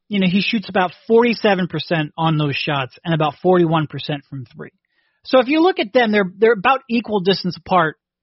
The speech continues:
in, in, in each direction. I think as the season goes on, that fifty-seven percent is gonna drop, that thirty-five percent is gonna increase.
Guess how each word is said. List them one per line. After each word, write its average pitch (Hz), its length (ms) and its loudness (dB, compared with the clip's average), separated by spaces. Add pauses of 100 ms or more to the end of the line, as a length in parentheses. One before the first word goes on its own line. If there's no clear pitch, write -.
(240)
in, 175 380 -4 (140)
in, 208 260 -4
in 220 180 -2
each 226 260 -4
direction. 175 560 -2 (380)
I 277 100 2
think 277 180 -2
as 226 100 0
the 196 80 -6
season 202 360 -4
goes 175 200 2
on, 170 180 2
that 175 240 -2
fifty-seven 190 600 -2
percent 175 300 -2
is 156 60 -12
gonna 165 180 -6
drop, 151 360 -2
that 156 180 -4
thirty-five 165 460 0
percent 160 260 -6
is 143 60 -10
gonna 147 200 -8
increase. 139 420 -10